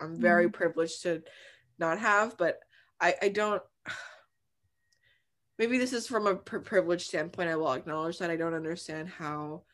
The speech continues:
Speaker 1: corporal punishment expresses love. Maybe
Speaker 2: Mm-hmm.
Speaker 1: it does. It's just in a way that I don't understand.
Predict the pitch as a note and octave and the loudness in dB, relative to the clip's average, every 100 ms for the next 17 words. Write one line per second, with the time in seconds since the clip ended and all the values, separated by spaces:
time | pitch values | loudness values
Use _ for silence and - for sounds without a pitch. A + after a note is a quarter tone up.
0 | _ _ _ _ _ - E3+ D#3+ F#3 D3+ | _ _ _ _ _ -10 -8 -8 -8 -8
1 | F3 D3+ C#3+ - - - D#3 - G3+ G#3 | -8 -10 -10 -12 -20 -10 -8 -6 -6 2
2 | A3+ A3+ A#3 A3+ - - G3+ F#3 F#3 F#3 | 6 8 6 0 -14 -20 -4 2 4 6
3 | F3 F3 - F#3 F#3 F#3 F3+ F3+ F3 E3+ | 4 4 4 6 6 6 0 -8 -10 -6
4 | D#3+ E3 E3 D#3+ D#3 E3 D3+ - D3 - | -2 0 0 0 0 -2 -4 -6 -8 -8
5 | - F#3+ F3+ F3 F3 F3 F#3 | -4 0 2 2 0 -2 -8